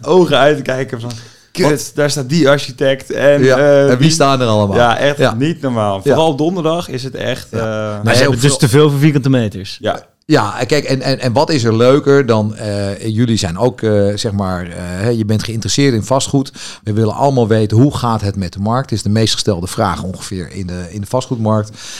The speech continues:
Speaker 2: En, eh, dan sta je bij Hoppen en dan inderdaad niet op een vrijdagavond en op zaterdagavond, want dan is het allemaal
Speaker 1: Nee.
Speaker 2: import.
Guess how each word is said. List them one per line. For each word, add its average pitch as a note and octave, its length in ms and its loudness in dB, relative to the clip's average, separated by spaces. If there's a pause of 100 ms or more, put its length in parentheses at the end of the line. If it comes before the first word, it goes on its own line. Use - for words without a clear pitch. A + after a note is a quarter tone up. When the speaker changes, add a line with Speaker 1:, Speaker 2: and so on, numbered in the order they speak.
(160)
Speaker 2:
En, A2 340 -2
eh, A2 120 -8 (100)
dan A2 100 0
sta B2 220 0
je A2+ 140 0
bij G2 200 -4
Hoppen B2 380 2
en A2 120 -2
dan A2 160 0
inderdaad G#2+ 460 -2
niet B2 220 0
op G#2+ 120 -2
een G#2 60 -12
vrijdagavond F2+ 600 -8
en F#2+ 60 -8
op F2 80 -10
zaterdagavond, G2+ 640 0
want F#2 120 -6
dan G2 120 -4
is G2 60 -6
het - 80 -8
allemaal F#2 220 -8
Speaker 1:
Nee. C3 100 0
Speaker 2:
import. A#2 340 2